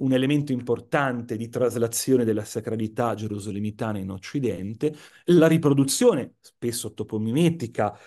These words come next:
ma non necessariamente, eh, del Santo Sepolcro e dei luoghi santi, è un altro elemento fondamentale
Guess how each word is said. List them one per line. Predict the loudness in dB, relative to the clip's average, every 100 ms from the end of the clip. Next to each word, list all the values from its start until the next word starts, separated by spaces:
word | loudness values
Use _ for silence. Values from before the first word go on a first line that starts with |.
| -20 _
ma | -4 2
non | 4 6 4 2 0 -4 _
necessariamente, | -8 -6 -6 -2 0 4 4 4 0 -2 -6 -6 _ _ _ _ _ -10
eh, | -4 -4 -4 -4 -6 -8 -12 -18
del | -16 2 2 4
Santo | 0 -4 -4
Sepolcro | -4 4 4 4 2
e |
dei | 4
luoghi | 4 4 0
santi, | -6 -8 -10 -8 -2 -2 -2 -14 _
è | 2 4 4 2
un | 0 2 2 0
altro | 0 -2 -2 0 0 -2 -2
elemento | 0 2 0 -4 -6 -6 -6
fondamentale | -4 -2 0 0 -2 -4 -6 -4 -6